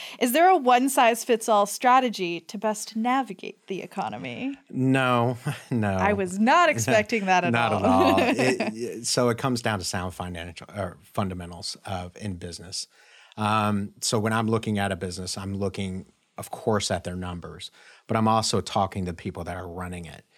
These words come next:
Speaker 2: If they have a good knowledge base and they, they know what they're doing and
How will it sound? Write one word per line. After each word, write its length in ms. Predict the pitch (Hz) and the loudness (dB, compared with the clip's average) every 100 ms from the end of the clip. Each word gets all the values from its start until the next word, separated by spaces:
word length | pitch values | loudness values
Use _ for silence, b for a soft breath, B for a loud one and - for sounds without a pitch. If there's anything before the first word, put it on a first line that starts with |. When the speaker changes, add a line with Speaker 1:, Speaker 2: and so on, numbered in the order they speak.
| b b b | b b b
Speaker 2:
If 120 | - | -4
they 140 | 107 | -2
have 260 | 107 107 90 | 0 0 0
a 60 | |
good 200 | 87 104 | 0 -2
knowledge 380 | 98 98 95 90 | 0 0 -2 -4
base 420 | - 92 90 - - | -6 -6 -4 -6 -6
and 200 | 95 92 | -8 -8
they, 260 | 92 87 - | -8 -10 -10
they 160 | 90 | -10
know 260 | 90 90 92 | -8 -6 -6
what 200 | 92 87 | -8 -8
they're 100 | 87 | -10
doing 480 | 87 92 90 90 90 | -8 -8 -8 -10 -12
and 360 | 92 87 85 | -12 -12 -12